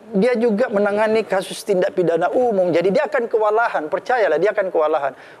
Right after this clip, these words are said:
Oleh karena itu, memang kita butuhkan satu lembaga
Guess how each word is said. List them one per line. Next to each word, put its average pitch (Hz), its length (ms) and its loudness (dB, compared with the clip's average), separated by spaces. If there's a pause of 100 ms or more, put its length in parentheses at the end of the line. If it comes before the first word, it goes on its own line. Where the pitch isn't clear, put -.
Oleh 190 160 0
karena 170 240 0
itu, 254 160 0
memang 233 320 0
kita 240 160 -2
butuhkan 202 400 0
satu 185 640 0
lembaga 151 480 0